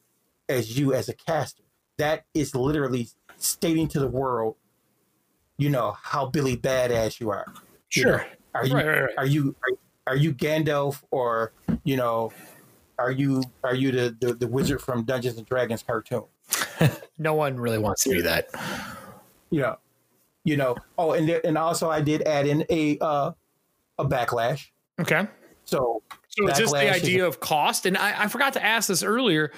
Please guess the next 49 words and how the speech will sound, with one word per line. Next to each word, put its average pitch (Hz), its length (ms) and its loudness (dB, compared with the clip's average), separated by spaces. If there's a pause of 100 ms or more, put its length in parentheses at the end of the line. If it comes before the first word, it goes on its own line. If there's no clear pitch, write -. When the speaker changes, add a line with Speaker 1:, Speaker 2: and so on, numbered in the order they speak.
(480)
Speaker 2:
You 196 160 2
didn't 247 140 2
like 196 140 2
Fancy 180 360 2
and 156 80 0
Magic, 165 400 0
but 160 100 0
I 170 120 2
guarantee 180 520 2
I'm 160 80 2
gonna 147 140 -2
say 165 180 2
this 156 200 0
and 156 120 0
you'll 151 60 2
be - 0 -
like, 143 100 0
"Okay, 143 220 2
that's 139 240 0
an 135 80 -2
exception." 123 580 0 (960)
Dark 269 320 0
Sun 170 640 0
handled 185 680 0
the 135 100 -2
cost - 500 0
of 117 120 0
magic 123 440 0
in 90 120 -2
a - 20 0
really 98 380 2
cool 90 320 0
way. 90 340 0 (920)
Speaker 1:
But 170 140 2
that's 143 200 0
what 139 100 2
I'm 139 60 0
saying. 139 300 0
That's 135 140 2
Speaker 2:
Preservers 151 260 2
Speaker 1:
where 131 60 2
Speaker 2:
and 131 60 2
Defilers 143 760 0 (520)
were 131 200 2
Speaker 1:
Well, 156 120 2
that's, 156 180 2
Speaker 2:
amazing. 143 200 4
Speaker 1:
and 151 100 2
that's 147 180 -2